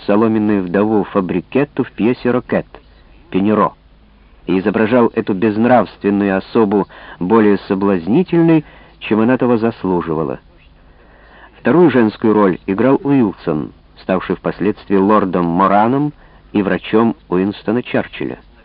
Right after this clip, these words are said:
Я почти не помню, как Флеминг изучал анатомию и физиологию. Во всяком случае, казалось,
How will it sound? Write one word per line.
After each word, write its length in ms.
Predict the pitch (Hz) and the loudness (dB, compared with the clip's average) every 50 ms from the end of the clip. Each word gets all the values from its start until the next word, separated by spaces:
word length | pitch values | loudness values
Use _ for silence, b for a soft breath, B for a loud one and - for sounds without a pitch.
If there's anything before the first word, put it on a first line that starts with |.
| - - - - - - - - - _ _ _ _ _ _ _ _ _ _ _ _ _ _ _ _ _ - _ - _ _ _ - - _ _ _ _ _ - | -20 -20 -20 -20 -20 -20 -20 -20 -20 _ _ _ _ _ _ _ _ _ _ _ _ _ _ _ _ _ -20 _ -20 _ _ _ -20 -20 _ _ _ _ _ -6
Я 160 | - 95 107 | -2 -2 0
почти 380 | 98 123 117 107 - - - 143 | 2 2 0 0 -2 -2 0 2
не 140 | 147 151 139 | 4 4 2
помню, 320 | - - 156 156 160 156 147 | 2 2 2 4 4 2 2
как 220 | - 139 - - | 0 -2 -2 -2
Флеминг 500 | - 92 98 113 127 131 131 127 113 - | -2 0 2 4 4 4 2 0 0 0
изучал 400 | 104 95 98 - - 113 113 117 | -2 -2 -2 -2 0 0 2 2
анатомию 640 | 110 101 98 95 - 95 101 107 113 113 113 113 113 | 2 0 0 -2 0 0 0 2 2 2 0 0 -2
и 120 | - 104 98 | -2 -6 -6
физиологию. 800 | - 113 101 110 117 120 127 131 123 104 78 78 78 65 50 - - - - - - - - - - - - - - - - - - - | -4 -6 -4 -2 0 2 2 2 2 0 -2 -4 -6 -8 -8 -10 -16 -20 -20 -20 -20 -20 -20 -20 -20 -20 -20 -20 -20 -20 -20 -18 -12 -10
Во 80 | 76 | -8
всяком 260 | 78 - 92 92 98 | -4 -4 -4 -2 -2
случае, 300 | 92 110 113 104 - 107 | -2 -2 -2 0 -2 -2
казалось, 720 | - 107 98 87 80 87 85 90 117 139 156 - - - | 0 0 -2 0 0 0 0 2 2 0 -2 -6 -10 -20